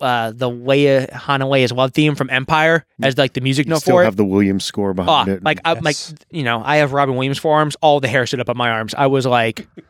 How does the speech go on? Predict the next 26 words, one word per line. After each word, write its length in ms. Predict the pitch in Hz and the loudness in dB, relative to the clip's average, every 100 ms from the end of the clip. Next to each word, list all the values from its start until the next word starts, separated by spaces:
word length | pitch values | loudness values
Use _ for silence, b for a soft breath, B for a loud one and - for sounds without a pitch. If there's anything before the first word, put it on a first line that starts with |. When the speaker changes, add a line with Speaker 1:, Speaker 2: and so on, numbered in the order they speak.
| _ _ | _ _
Speaker 1:
<laughs> 420 | _ _ _ _ | _ _ _ _
it 80 | 151 | 4
was 180 | 151 135 | 4 4
just, 200 | 147 - | 2 2
it 120 | 147 | 0
got 280 | 139 131 120 | 2 0 0
me. 200 | 117 95 | -4 -6
Like, 260 | 135 123 - - - | -6 -6 -6 -18 -6
I'm, 240 | 143 143 143 | -2 -2 -2
I'm, 180 | 143 147 | -4 0
I'll 160 | 139 147 | 0 0
probably 240 | - 156 | 2 0
see 60 | 113 | 0
Speaker 2:
I'm 60 | |
Speaker 1:
that 40 | 143 | -2
Speaker 2:
like, 60 | 139 | -2
Speaker 1:
movie 160 | 135 | 0
Speaker 2:
"No, 60 | 127 | -2
John, 420 | 92 143 95 80 - | -2 -2 -2 -8 -6
no." 80 | |
Speaker 1:
ten 140 | 143 139 | -4 -2
times 260 | 139 135 | 0 0
in 80 | 131 | -2
the 80 | 120 | -2
theater. 300 | 127 117 110 | -2 -2 -2
So, 260 | - 113 | -6 -8